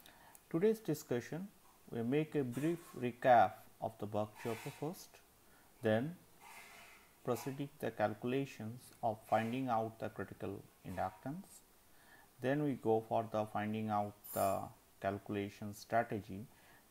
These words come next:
to the capacitance and try to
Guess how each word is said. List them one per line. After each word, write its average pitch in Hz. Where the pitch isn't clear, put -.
to 117
the 104
capacitance 110
and 131
try 110
to 113